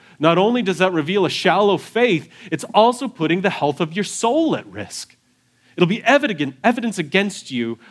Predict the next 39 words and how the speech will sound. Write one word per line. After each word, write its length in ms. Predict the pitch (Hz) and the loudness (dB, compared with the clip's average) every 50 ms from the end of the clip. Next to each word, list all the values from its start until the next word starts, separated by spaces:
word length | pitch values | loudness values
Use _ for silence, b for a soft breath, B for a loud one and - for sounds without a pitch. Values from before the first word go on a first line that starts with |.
| B B | B B
on 280 | 175 175 175 185 185 165 | 2 4 4 4 2 0
the 80 | 160 | 0
last 420 | 151 147 147 147 147 147 - - 131 | 2 2 4 4 2 0 -2 -8 -6
day. 320 | 127 135 123 117 104 - B B B B | -4 -2 -2 -2 -2 -4 B B B B
And 120 | 156 165 | 0 0
if 100 | 156 160 | 0 2
you're, 380 | 170 202 240 277 294 285 247 B B B B B B _ | 0 2 2 4 4 2 0 B B B B B B _
with 500 | 165 170 - 233 165 175 214 220 214 185 | -18 -16 -10 -4 -4 -4 2 2 4 4
any 340 | - 214 269 320 320 349 320 | 4 4 4 4 4 4 2
sin 560 | - - - - 277 269 202 143 117 101 101 - | 2 -2 -2 0 2 2 2 2 0 -4 -8 -4
in 140 | 165 170 165 | -2 2 4
life, 320 | 165 170 156 117 104 - 135 | 4 4 4 2 0 -4 -4
okay, 180 | 131 180 190 | -2 -2 -2
Paul 380 | - - - 226 269 285 269 196 | -2 2 4 6 6 6 6 4
gets 200 | 175 160 - - | 0 -4 -4 -4
into 180 | 147 127 123 | -4 -2 0
this 200 | 113 123 131 131 | 0 -2 -2 -2
in 100 | 160 143 | -2 0
Romans, 400 | 147 196 214 185 131 110 107 - B B B B | 0 2 2 0 0 -2 -6 -10 B B B B
with 140 | 156 180 | 2 2
any 340 | 240 - 247 302 311 302 269 | 2 2 2 2 4 4 2
sin 260 | 247 - - 226 214 | 0 0 0 2 2
in 120 | 208 190 180 | 2 2 2
your 120 | 165 170 | 2 4
life, 260 | 170 170 143 131 - | 4 4 4 2 -2
if 100 | 135 120 | -6 -4
your 100 | 190 233 | -2 0
immediate 360 | 226 196 202 208 202 202 180 165 | 2 4 4 2 2 0 -2 -4
response 340 | 143 - - 170 151 - | -4 -2 -2 -2 -2 -2
is, 100 | 139 123 | -2 0
"I'm 140 | 139 143 131 | 0 0 0
good, 160 | 117 123 110 | -2 -4 -4
Jesus 380 | 104 120 120 120 120 113 - - | -2 -4 -4 -4 -4 -8 -10 -8
will 120 | 113 107 | -8 -8
forgive 380 | 104 - 113 101 117 123 120 107 | -6 -8 -8 -4 -4 -4 -4 -4
me," 220 | 104 101 98 92 b b b b b b b b b b _ | -6 -10 -10 -12 b b b b b b b b b b _
be 140 | 196 190 175 | 4 4 4
very 540 | 135 127 - 190 196 196 190 175 165 143 | 2 2 2 4 4 4 4 2 0 -4
careful. 560 | - - - 117 107 101 - - - 101 - | -6 -10 -10 -10 -10 -10 -14 -18 -20 -20 -20